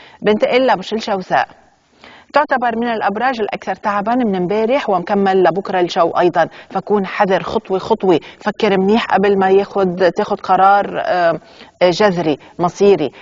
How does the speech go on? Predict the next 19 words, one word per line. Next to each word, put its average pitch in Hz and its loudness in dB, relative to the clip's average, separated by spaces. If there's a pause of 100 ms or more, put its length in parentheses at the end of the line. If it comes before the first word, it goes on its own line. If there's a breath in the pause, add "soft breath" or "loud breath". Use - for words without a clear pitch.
(160 loud breath)
الأجواء 185 0
عندك 180 -2
من 175 -2
هالقد 165 -2
هادية، 175 2 (320 loud breath)
آه، 180 2
في 190 2
تعب، 185 0
في - -4
قلق، 214 0
عندك 165 -2
طاقة 185 -2
كتير 185 -2
كبيرة 202 0
لكن 180 -2
بحاجة 180 -2
إلى 165 0
تنظيم 170 0
قوي. 156 0